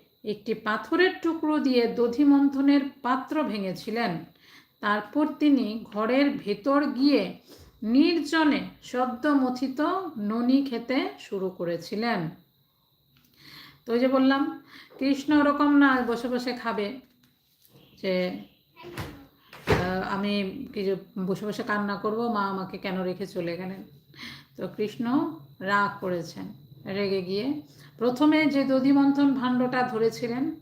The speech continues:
যে আমরা আগের শ্লোকে বর্ণনায় পড়লাম, সে দধিমন্থনের ভাণ্ডটা আগে ভাঙলেন <laughs> একটা পাথরের টুকরো দিয়ে।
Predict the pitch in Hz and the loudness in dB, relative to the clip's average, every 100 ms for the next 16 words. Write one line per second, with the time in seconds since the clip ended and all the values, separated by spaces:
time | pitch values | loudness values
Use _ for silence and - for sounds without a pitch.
0 | - 202 196 196 196 185 190 - 196 202 | -12 -8 -6 -6 -6 -6 -10 -10 -12 -6
1 | 196 196 196 190 196 190 254 - - - | -6 -6 -8 -6 -6 -4 -6 -8 -16 -20
2 | - _ - 196 214 226 226 226 240 247 | -20 _ -12 -2 -2 0 -2 -4 -2 -2
3 | 208 160 190 202 247 262 208 175 160 156 | -2 -4 -4 -2 0 0 0 -2 -4 -4
4 | 165 - - _ _ 320 277 339 - 381 | -6 -12 -18 _ _ 2 2 0 -6 -8
5 | - - - - 311 311 294 262 247 247 | -10 -12 -14 -14 -8 -8 -6 0 0 0
6 | - 269 - - - 269 233 - - - | -4 -4 -4 -8 -6 -6 -6 -8 -10 -6
7 | 233 196 185 | -6 -2 -4